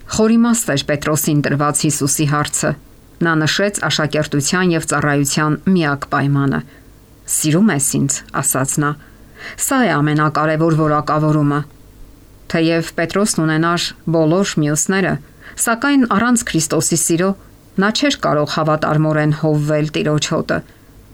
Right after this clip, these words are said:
Գիտելիքները, բարությունը, պերճախոսությունը, երախտագիտությունն ու ջանասիրությունը օգնում են աշխատանքի մեջ, բայց եթե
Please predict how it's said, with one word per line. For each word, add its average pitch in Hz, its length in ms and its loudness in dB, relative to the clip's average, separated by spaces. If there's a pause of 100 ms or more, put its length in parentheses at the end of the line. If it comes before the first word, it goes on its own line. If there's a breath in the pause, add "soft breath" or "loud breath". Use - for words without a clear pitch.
(240)
Գիտելիքները, 165 720 0 (380)
բարությունը, 160 720 2
պերճախոսությունը, 185 960 0 (480 loud breath)
երախտագիտությունն 233 920 2
ու 165 120 2
ջանասիրությունը 175 800 2 (120)
օգնում 233 300 2
են 147 160 0
աշխատանքի 151 640 0
մեջ, 160 260 -2 (440 loud breath)
բայց 160 200 0 (100)
եթե 175 240 0